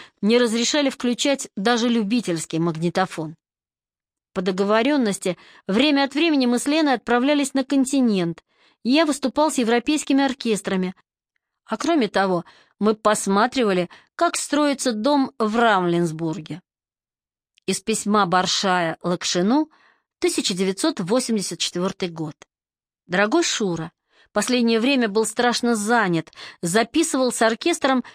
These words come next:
радио «Жар птицу» Стравинского. Целиком весь балет в первоначальной редакции. Это была увлекательная работа. Вчера играл концерт в Базеле. Лядов, Рихард Штраус, Чайковский, Франческо.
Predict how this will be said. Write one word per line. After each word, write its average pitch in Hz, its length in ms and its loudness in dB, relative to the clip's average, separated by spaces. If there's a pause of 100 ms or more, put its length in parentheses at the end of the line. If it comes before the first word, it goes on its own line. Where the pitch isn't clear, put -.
(160)
радио 196 640 2
«Жар 233 300 0
птицу» - 380 -6
Стравинского. 185 760 -2 (360)
Целиком 208 600 2
весь 233 260 0
балет 214 440 2
в - 100 -12
первоначальной 220 760 2
редакции. 185 680 -4 (400)
Это 202 160 -4
была 202 280 2
увлекательная 254 760 0
работа. 226 480 -4 (420)
Вчера 339 400 2
играл 320 260 0
концерт 262 480 0
в 220 120 -2
Базеле. 185 540 0 (1000)
Лядов, 262 600 0 (260)
Рихард 254 400 2
Штраус, 254 520 0
Чайковский, 220 840 -2
Франческо. 214 760 -2